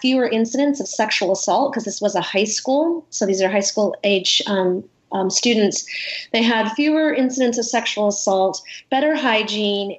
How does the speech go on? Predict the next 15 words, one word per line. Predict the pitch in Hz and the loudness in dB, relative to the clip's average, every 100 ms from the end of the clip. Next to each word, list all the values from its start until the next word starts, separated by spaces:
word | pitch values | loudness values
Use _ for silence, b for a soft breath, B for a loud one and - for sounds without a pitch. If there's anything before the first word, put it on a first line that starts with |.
| _ | _
and | 226 233 226 226 226 208 | 0 2 2 -2 -6 -2
there | 226 220 | -2 0
was | 226 214 | -2 -2
a | |
dramatic | 202 226 220 220 247 262 240 220 | -4 -2 0 2 2 2 2 0
improvement | 220 208 - 233 233 208 | -2 -2 0 0 2 0
in | 202 202 | 2 2
their | 190 | 2
test | - 247 247 - | 0 0 0 2
scores | 370 202 190 190 - - | 2 2 2 0 -4 -6
in | 247 233 | 0 0
just | 226 247 254 - | 2 2 0 0
the | 233 | -4
first | 233 233 226 - - | -2 -2 0 -2 -4
year. | 202 214 208 165 156 | -2 0 2 0 -2